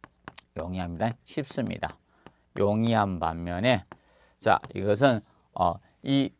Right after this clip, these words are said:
철근 콘크리트 구조는 철거 해체가 어렵습니다. 철거 해체가 어렵죠.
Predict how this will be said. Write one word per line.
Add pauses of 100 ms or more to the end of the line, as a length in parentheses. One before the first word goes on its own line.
(200)
철근
콘크리트
구조는
철거
해체가 (360)
어렵습니다. (720)
철거
해체가 (160)
어렵죠.